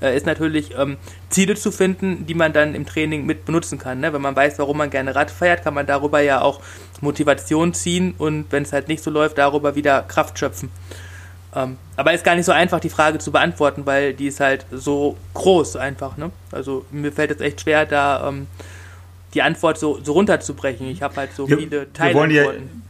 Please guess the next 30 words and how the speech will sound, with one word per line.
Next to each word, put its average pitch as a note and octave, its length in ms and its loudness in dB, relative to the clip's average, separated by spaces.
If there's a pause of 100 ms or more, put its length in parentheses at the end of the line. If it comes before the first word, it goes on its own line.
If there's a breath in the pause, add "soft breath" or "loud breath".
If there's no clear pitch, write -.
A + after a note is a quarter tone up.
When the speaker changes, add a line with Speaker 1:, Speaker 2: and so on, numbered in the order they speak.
(460)
Speaker 2:
ja, A#2 140 -2
wir C3 100 6
wollen D#3+ 160 6
die D#3+ 60 4
ja D3+ 80 8
jetzt D3 160 4
in C#3 80 0
dem D3 160 4
Rahmen D3+ 300 4
auch D#3 160 -6
noch C#3+ 100 -2
nicht, - 360 -4
ähm, B2 280 0
beantworten, D#3+ 440 2
bevor D#3 220 0
du C#3 60 0
dir B2+ 160 0
deine A#2 260 2
eigenen C#3+ 300 2
Gedanken A2 240 0
gemacht A2+ 260 -2
hast, C#3+ 240 -2
weil B2 140 2
sonst A#2 180 0
erarbeiten B2+ 380 4
wir A#2+ 80 2
die A#2+ 80 0
ja A2+ 100 4
im A#2 140 0
Team. D3+ 340 2